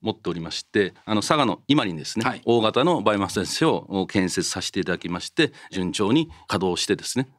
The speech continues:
Speaker 1: あ、再エネ電気を供給させてもらってます。
Speaker 2: なるほど。
Speaker 1: はい。
Speaker 2: 幅広くどんどんどんどん進歩していこうと、こういうことですね。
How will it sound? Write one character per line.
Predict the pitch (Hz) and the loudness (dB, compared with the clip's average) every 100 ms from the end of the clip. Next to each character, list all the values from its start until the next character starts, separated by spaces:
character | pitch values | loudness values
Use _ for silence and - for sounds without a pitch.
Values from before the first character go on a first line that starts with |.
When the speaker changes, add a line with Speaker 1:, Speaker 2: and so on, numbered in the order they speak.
| - | -2
Speaker 1:
あ、 | 90 | 0
再 | - 92 | 2 2
エ | |
ネ | 92 | 2
電 | 101 92 | 2 2
気 | - | 2
を | 196 190 - | 0 -2 -2
供 | 104 92 | -2 0
給 | 87 78 - _ | -4 -8 -12 _
さ | - - | -6 -4
せ | |
て | 92 | -2
も | 76 | -4
ら | |
っ | |
て | - | -10
ま | - | -6
す。 | 104 | -4
Speaker 2:
な | 101 | -4
る | 90 | -8
ほ | |
ど。 | - | -4
Speaker 1:
は | 92 | -4
い。 | - - | -4 -6
Speaker 2:
幅 | - 131 | 0 2
広 | 170 170 | 4 2
く | 107 - 135 | -2 -10 -2
ど | 143 | 2
ん | 143 | 4
ど | |
ん | 110 | 4
ど | 135 | 2
ん | 120 | 2
ど | |
ん | 98 - | -2 -2
進 | - 131 | -2 0
歩 | 110 | 0
し | |
て | - | 0
い | 110 | 0
こ | |
う | 110 | -2
と、 | - | -4
こ | - | -4
う | |
い | 110 | -4
う | |
こ | - | -4
と | 95 | -8
で | |
す | |
ね。 | - | -10